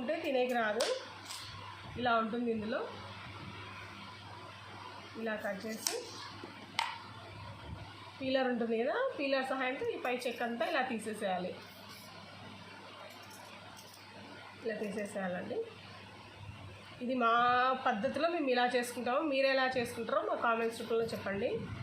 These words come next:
మేమైతే ఇలా చేసుకుంటాము. కొంతమంది ఒక్కొక్కరు ఒక్కో వెరైటీగా చేసుకుంటూనే ఉంటారు. తీసే ఈ జీడి కూడా ఉండకూడదండి. ఇప్పుడు మామిడి టెంకలో జీడి ఉంటుందే, అలా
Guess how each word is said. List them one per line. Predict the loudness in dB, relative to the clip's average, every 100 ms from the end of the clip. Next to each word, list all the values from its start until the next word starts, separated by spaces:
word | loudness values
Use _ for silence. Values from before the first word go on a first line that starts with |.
| -6 -8 -6 -6 -2
మేమైతే | 0 2 2 4
ఇలా | 4 2 0
చేసుకుంటాము. | 0 -2 0 2 0 -2 -4 -8 -10 -10 -12 -10 -10 -10 -4
కొంతమంది | 0 2 2 2 2
ఒక్కొక్కరు | 2 6 8 8 6
ఒక్కో | 6 8
వెరైటీగా | 8 8 6 6
చేసుకుంటూనే | 2 2 -4 -2 2 2
ఉంటారు. | 2 2 2 2 0 -6 -10 -12 -12 -4 0 0 -2
తీసే | -4 -2 0 2
ఈ | 2
జీడి | 4 4 4
కూడా | 4 4
ఉండకూడదండి. | 4 4 4 2 2 2
ఇప్పుడు | 0 2 6
మామిడి | 8 8 6
టెంకలో | 4 4 4
జీడి | 4 4 4
ఉంటుందే, | 2 2 0 -2 -4 -4 -4 -6 0
అలా | 4